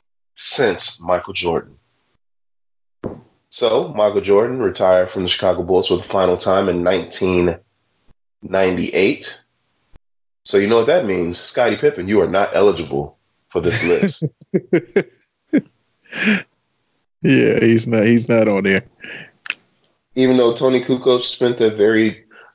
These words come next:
Speaker 1: uh, tough one year without the Jordan clan, I don't think he's eligible for this list either.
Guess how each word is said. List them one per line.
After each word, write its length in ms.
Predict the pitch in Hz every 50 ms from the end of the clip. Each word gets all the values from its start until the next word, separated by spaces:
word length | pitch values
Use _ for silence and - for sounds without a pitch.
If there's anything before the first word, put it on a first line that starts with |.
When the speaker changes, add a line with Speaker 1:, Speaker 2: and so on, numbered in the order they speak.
| - -
Speaker 1:
uh, 280 | 87 87 82 78 90 - -
tough 320 | - - 139 127 123 - 98
one 320 | 95 101 110 117 113 110
year 260 | 107 107 113 113 113
without 380 | 117 113 107 107 107 104 107 -
the 80 | 98
Jordan 420 | 92 87 101 104 107 110 110 110 107
clan, 480 | - 120 110 110 110 110 117 147 156 - _ _ _ _ _ _ _ _ _ _ _ _ _ _ -
I 280 | - - 73 69 73 78
don't 200 | 78 78 82 85
think 160 | - 87 82 -
he's 180 | 90 87 82 82
eligible 280 | 80 82 82 82 82 82
for 60 | 82
this 200 | 80 80 - -
list 240 | - 82 - - 90
either. 340 | 92 92 85 82 80 -